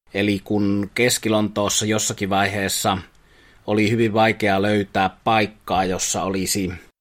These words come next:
kuullut rockmusiikkia, jossa olisi kuullut, hän sanoo, että, että kuulla Palynyrd Skynyrdia jossakin baarissa,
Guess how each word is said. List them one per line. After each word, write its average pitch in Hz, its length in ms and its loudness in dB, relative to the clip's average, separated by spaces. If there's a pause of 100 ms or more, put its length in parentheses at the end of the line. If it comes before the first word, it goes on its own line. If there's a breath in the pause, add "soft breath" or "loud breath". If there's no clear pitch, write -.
(440)
kuullut 107 400 0
rockmusiikkia, 101 880 -2
jossa 95 220 -2
olisi 95 180 -4
kuullut, 101 360 -4
hän 104 180 -2
sanoo, 98 260 0
että, 98 160 -4 (200)
että 101 220 -6
kuulla 107 400 0
Palynyrd 104 500 0
Skynyrdia 98 920 -2
jossakin 92 480 -4
baarissa, 104 640 0